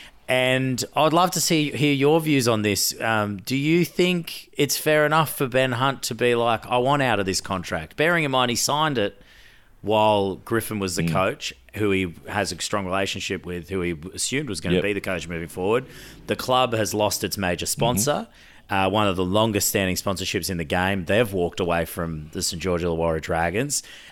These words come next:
Speaker 1: Um, you had, this is a list of things that he's dealt with.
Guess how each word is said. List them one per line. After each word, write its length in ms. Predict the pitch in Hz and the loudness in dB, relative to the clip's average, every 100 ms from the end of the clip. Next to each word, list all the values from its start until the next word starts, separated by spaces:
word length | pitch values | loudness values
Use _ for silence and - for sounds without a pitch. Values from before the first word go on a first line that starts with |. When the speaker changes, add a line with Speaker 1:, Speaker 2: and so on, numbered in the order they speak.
| - | -2
Speaker 1:
Um, 380 | 95 92 90 87 | 0 0 -2 -2
you 200 | 107 104 | 0 0
had, 340 | 104 101 92 | 2 0 0
this 200 | 92 156 | -4 -4
is 120 | 190 | 0
a 40 | 135 | 0
list 280 | 107 110 113 | 0 0 -2
of 80 | |
things 240 | - 107 98 | -2 -2 0
that 100 | 95 | 0
he's 140 | 87 | 0
dealt 240 | 98 95 80 | 0 -2 -2
with. 260 | 76 73 | -10 -14